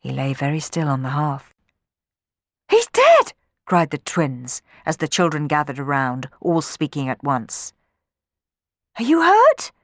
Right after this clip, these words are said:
We're very sorry. We just wanted to help." "Don't make me go back up," whimpered Sammy. "Please don't."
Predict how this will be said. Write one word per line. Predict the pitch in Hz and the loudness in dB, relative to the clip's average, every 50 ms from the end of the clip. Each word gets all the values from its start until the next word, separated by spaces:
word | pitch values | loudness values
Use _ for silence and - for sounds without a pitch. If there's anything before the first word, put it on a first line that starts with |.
| _ _ _ _ _ _ _ _ - | _ _ _ _ _ _ _ _ 0
We're | 226 226 | 0 2
very | 208 254 302 330 320 285 240 | 4 4 4 4 4 4 0
sorry. | - - - 320 330 349 320 269 262 285 294 285 _ _ _ _ _ _ _ _ _ _ _ | -2 -2 0 4 4 4 6 4 2 2 -2 -4 _ _ _ _ _ _ _ _ _ _ _
We | - - | -12 -8
just | - 302 302 - - | -6 -6 -4 -2 0
wanted | 220 214 208 202 180 - | 2 2 2 0 -4 -6
to | 156 | -6
help." | 143 - 170 180 170 147 147 - - - _ _ _ _ _ _ _ _ _ _ _ _ _ _ _ _ _ _ _ _ | -6 -2 0 0 0 0 -2 -4 -10 -20 _ _ _ _ _ _ _ _ _ _ _ _ _ _ _ _ _ _ _ _
"Don't | - 311 320 320 277 - | -8 -6 -6 -6 -4 -4
make | 277 277 262 | -4 -2 -2
me | 285 294 | -2 -2
go | - - 302 302 | 0 2 2 2
back | 285 - 302 302 285 - | 2 2 2 2 2 2
up," | 320 320 330 311 - _ _ _ _ _ | 2 2 2 0 -2 _ _ _ _ _
whimpered | - 190 185 180 175 202 185 - | -2 0 0 0 0 -2 -4 -2
Sammy. | - - 185 180 185 202 208 208 - _ _ _ _ _ _ _ _ | -2 0 0 0 0 -2 -4 -4 -8 _ _ _ _ _ _ _ _
"Please | - 302 320 320 320 311 - | 2 4 4 6 4 4 2
don't." | - 302 294 302 330 339 - | 2 2 2 2 0 -4 -10